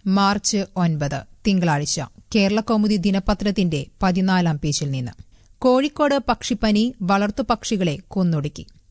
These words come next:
കോഴിക്കോട് ജില്ലയിൽ രണ്ടിടത്ത് പക്ഷിപ്പനി സ്ഥിരീകരിച്ചതോടെ വൈറസ് ബാധ പടരുന്നത് തടയാൻ പരിസര പ്രദേശങ്ങളിലെ വളർത്തുപക്ഷികളെ കൂട്ടത്തോടെ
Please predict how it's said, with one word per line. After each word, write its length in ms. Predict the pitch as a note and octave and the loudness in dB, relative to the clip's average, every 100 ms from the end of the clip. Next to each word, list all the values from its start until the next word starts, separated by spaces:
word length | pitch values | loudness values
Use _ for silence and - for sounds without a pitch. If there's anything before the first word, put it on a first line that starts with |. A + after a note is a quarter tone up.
| - | -2
കോഴിക്കോട് 500 | F#3 D3+ - C#3+ C#3 - - - | 0 0 -2 -6 -6 -14 -18 -6
ജില്ലയിൽ 480 | F#3 C4 C4+ D4+ E4 - | 0 2 4 2 0 -2
രണ്ടിടത്ത് 640 | G3 G#3+ A3+ B3 C4+ C4 B3+ | 0 2 2 2 0 2 2
പക്ഷിപ്പനി 560 | B3 - B3+ A3 A3 | 0 -2 -2 0 0
സ്ഥിരീകരിച്ചതോടെ 840 | G#3+ A#3 G#3 F#3+ G3 G#3+ F#3+ F3+ F#3+ G#3+ | 2 2 2 2 0 0 2 2 2 0
വൈറസ് 460 | F#3 G3 G3 G3+ - | 0 2 2 0 -2
ബാധ 220 | G#3 G3 | -2 0
പടരുന്നത് 600 | G3 G3+ F#3+ F#3+ F#3+ F#3 | 0 0 0 2 0 0
തടയാൻ 400 | F3+ E3+ D#3+ C3+ - | 0 2 2 0 0
പരിസര 400 | B3 A#3+ - D4 | 0 0 0 -2
പ്രദേശങ്ങളിലെ 760 | D4 C#4+ B3+ B3 B3 A#3 A3+ G#3+ | 0 0 2 2 2 0 2 2
വളർത്തുപക്ഷികളെ 880 | G3 G3 G#3+ C#4+ A#3 G#3+ - G3 F#3+ | 2 2 0 0 -2 -4 -4 0 0
കൂട്ടത്തോടെ 720 | F#3 A3 A3 G#3+ G#3 A3+ G3+ | -2 -4 -2 -2 0 2 2